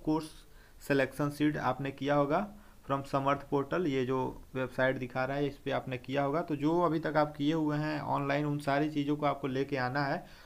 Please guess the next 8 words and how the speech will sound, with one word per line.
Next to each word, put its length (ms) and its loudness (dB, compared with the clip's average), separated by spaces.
और 180 2
ये 180 4
ओरिजिनल 520 6
कॉपी 300 2
हॉल 300 4
टिकट 420 0
and 160 0
सीयूसीटी 680 2